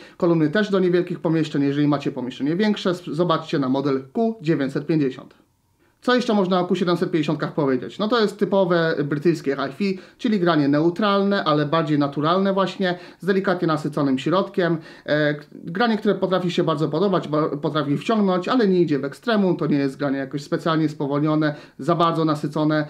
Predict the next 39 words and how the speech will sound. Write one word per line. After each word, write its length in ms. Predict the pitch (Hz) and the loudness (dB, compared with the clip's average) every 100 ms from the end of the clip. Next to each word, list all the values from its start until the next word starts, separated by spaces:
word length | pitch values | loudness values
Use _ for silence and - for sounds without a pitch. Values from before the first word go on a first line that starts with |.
| - - | -10 -8
E, 160 | - 175 | -2 0
to 160 | 175 202 | 2 0
jest 140 | 175 | 0
granie, 300 | 170 170 160 | 0 2 0
że 80 | 151 | -2
tak 160 | 156 | -6
powiem, 260 | 143 139 151 | -4 -2 2
uniwersalne, 640 | 247 233 208 202 196 180 175 | 2 2 2 2 0 0 0
z 60 | |
takim 240 | - - 165 | -2 0 2
malutkim 520 | 143 135 135 139 135 | 2 0 -2 -4 -4
akcentem. 520 | - 170 123 104 - - _ _ _ _ _ _ - | -4 -4 -6 -10 -16 -20 _ _ _ _ _ _ -2
No 100 | 226 | 0
i 80 | |
piąteczka, 640 | 220 190 190 185 180 170 170 | 0 0 0 0 0 -2 -4
Dali 480 | 165 202 196 196 180 - | -2 2 2 0 -2 -4
Oberon 400 | 143 135 143 160 | -2 0 0 0
siedem. 420 | 156 123 73 - _ _ _ _ _ _ _ | -2 -4 -8 -16 _ _ _ _ _ _ _
Oberony 460 | - 202 208 208 196 | 0 2 2 2 2
będą 260 | 190 185 | 2 2
grały 280 | 175 180 175 | 2 4 4
najbogaciej 640 | 165 185 175 180 180 180 170 | 4 2 2 2 2 0 0
z 80 | |
tego 220 | 185 170 165 | 0 0 0
zestawu, 560 | 170 180 160 160 160 - - - | 0 0 0 0 -2 -6 -16 -6
e, 160 | 156 160 | -2 0
to 120 | 190 | 2
jest 200 | 180 156 | 2 2
dźwięk 300 | 143 151 143 | 0 0 2
najbardziej 380 | 165 170 170 175 | 0 2 2 2
nasycony, 640 | 165 175 175 165 160 156 | 2 0 -2 0 2 0
ten 200 | 147 143 | 0 0
bas 220 | 160 156 | 0 0
jest 180 | - 143 | -4 -2
duży, 320 | 165 208 170 | 0 2 2
on 100 | 147 | 0
jest 120 | 139 131 | 0 0
delikatnie 460 | 147 147 190 190 | 0 0 0 0
polusowany, 720 | 185 175 175 180 165 160 160 | 2 2 2 0 0 0 -2